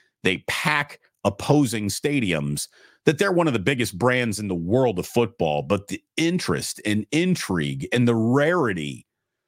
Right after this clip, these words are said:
of the Detroit Lions being in the Super Bowl would be one of the easiest network lead-up sells in the history of, "Hey, have we got something unique for you to watch on Super Bowl Sunday?"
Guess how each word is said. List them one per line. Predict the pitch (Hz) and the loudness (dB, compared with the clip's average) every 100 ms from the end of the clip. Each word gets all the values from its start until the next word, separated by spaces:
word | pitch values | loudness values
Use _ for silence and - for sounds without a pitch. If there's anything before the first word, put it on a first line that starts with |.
| _ _ _ _ - | _ _ _ _ 0
of | 180 113 | 2 2
the | 120 | -2
Detroit | 101 92 - 160 170 | -2 -4 -2 0 0
Lions | 143 147 156 156 107 | 2 2 2 -2 0
being | 139 131 | 0 2
in | 117 | 0
the | 98 | 0
Super | - 151 151 | -2 -4 -2
Bowl | 143 151 151 | 2 2 2
would | 113 | 0
be | 117 | 0
one | 117 131 | 0 0
of | 117 | -2
the | 117 - | -4 -4
easiest | 160 175 147 170 170 - | -2 0 0 0 -2 -2
network | 107 131 151 156 139 143 - - | -2 0 0 2 2 0 -4 -10
lead-up | 85 104 143 135 127 - | -2 2 4 4 0 -2
sells | - - 123 117 113 104 - | -8 -4 -2 0 0 -2 -4
in | 117 107 | -2 0
the | 98 | 2
history | 95 131 131 - 107 101 | 2 2 0 -4 0 2
of, | 92 85 - - | 2 -2 -10 -4
"Hey, | - 190 | 0 2
have | 95 | 2
we | 143 | 2
got | 143 113 | 0 -2
something | 147 127 117 | -4 0 0
unique | 104 120 131 | 2 2 0
for | - 92 | -2 0
you | 139 | 2
to | 131 | 2
watch | 87 78 85 | 0 0 -4
on | 71 | -4
Super | 90 85 | -8 -8
Bowl | 78 73 | -6 -6
Sunday?" | - 73 69 - | -6 -8 -12 -16